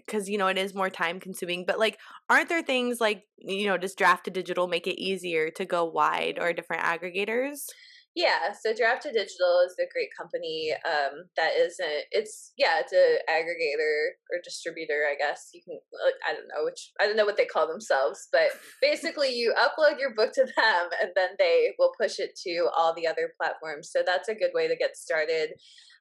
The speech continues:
Speaker 2: um, if it's something that appeals to you. But yeah, I think the question of, is it harder? Um, I think that there's just more to learn. So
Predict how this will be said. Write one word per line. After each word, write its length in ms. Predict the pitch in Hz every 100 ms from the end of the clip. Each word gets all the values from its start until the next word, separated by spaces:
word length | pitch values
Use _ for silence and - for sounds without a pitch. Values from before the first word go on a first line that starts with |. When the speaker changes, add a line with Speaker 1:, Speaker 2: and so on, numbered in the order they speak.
| 180
Speaker 2:
um, 140 | -
if 140 | 175 -
it's 420 | 156 - - -
something 480 | - - 165 165 156
that 140 | 165 151
appeals 420 | 151 170 156 165 -
to 60 |
you. 320 | 165 160 160 175 - - _
But 80 | 320
yeah, 140 | 320 269
I 80 | 254
think 240 | 330 320 - _ -
the 80 | 214
question 400 | 330 330 294 214
of, 160 | 175 175 -
is 220 | 190 196
it 160 | 190 190 - -
harder? 600 | 160 165 156 139 127 - _ _ -
Um, 380 | 185 180 165 185 _ _ - -
I 60 |
think 240 | 247 330 339
that 220 | 294 233 -
there's 360 | 196 196 220 -
just 160 | 220 170
more 240 | 170 175
to 180 | 175 135 -
learn. 180 | 147 - 87 - 214 _
So 400 | - 214 180 165